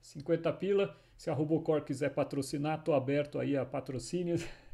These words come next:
<laughs> Mas vai ser difícil, né? O pessoal não tá afim de patrocinar nada. Mas vamos lá. Mas acho que daí fica legal. Aí eu consigo fazer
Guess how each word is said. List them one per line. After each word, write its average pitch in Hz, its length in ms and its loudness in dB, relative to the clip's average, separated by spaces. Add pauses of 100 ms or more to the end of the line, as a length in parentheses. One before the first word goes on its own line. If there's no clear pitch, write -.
(180)
<laughs> - 420 -20
Mas 120 200 -4
vai 127 100 -2
ser 127 140 -4
difícil, 123 520 -4
né? 120 220 -8 (240)
O 139 80 -12
pessoal 123 320 -6
não 123 60 -6
tá 123 80 -6
afim 123 160 -8
de 123 60 -8
patrocinar 127 640 -4
nada. 110 300 -4 (240)
Mas 160 100 0
vamos 208 200 8
lá. 127 280 4 (480)
Mas 151 460 0
acho 170 180 -2
que 202 80 -6
daí 175 140 4
fica 180 240 -4
legal. 135 480 4
Aí 135 160 -2
eu 147 80 -2
consigo 143 560 -2
fazer 131 580 -2